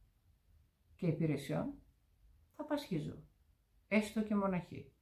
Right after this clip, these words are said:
για υγεία της ψυχής μου. Και όσοι θέλετε, ακολουθήστε, όσοι γνωρίζετε τη δράση, γιατί ως φαίνεται, π.χ. στο Facebook, δεν υπάρχει στιγμή που να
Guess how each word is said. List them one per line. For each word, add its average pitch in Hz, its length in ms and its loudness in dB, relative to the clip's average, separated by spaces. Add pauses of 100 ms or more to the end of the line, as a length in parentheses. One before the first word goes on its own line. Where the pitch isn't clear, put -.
(340)
για 214 280 12
υγεία 247 840 10 (340)
της 247 180 -2
ψυχής 165 380 0
μου. - 100 -12 (360)
Και - 80 0
όσοι 202 200 4
θέλετε, 240 520 10 (920)
ακολουθήστε, 185 840 0
όσοι 160 280 -6
γνωρίζετε 170 840 6 (140)
τη 170 100 0
δράση, 156 460 4 (800)
γιατί - 440 -4 (280)
ως - 200 -2
φαίνεται, 269 400 12 (1500)
π.χ. 190 320 4
στο 156 200 2
Facebook, 214 400 4 (120)
δεν 185 300 8
υπάρχει 156 440 6
στιγμή 165 400 4
που 160 120 2
να 156 160 6